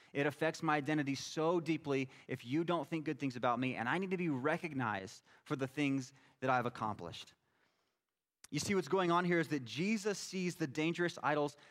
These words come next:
that lurk beneath these things, and he sees how easily we orient our life around these four things. He sees their ability to pull our eyes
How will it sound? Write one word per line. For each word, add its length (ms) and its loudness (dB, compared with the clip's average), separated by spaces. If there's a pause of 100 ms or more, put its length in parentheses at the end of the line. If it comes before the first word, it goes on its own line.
(120)
that 200 0
lurk 460 0
beneath 400 0
these 240 -4
things, 380 -2
and 120 -4
he 200 -8
sees 420 -6
how 460 0 (180)
easily 640 0 (460)
we 240 0 (100)
orient 640 2
our 160 4
life 420 2
around 320 2
these 180 -4
four 220 -4
things. 380 -10 (760)
He 200 -2
sees 680 -4
their 340 2
ability 560 0
to 180 -4
pull 560 0
our 180 2
eyes 340 2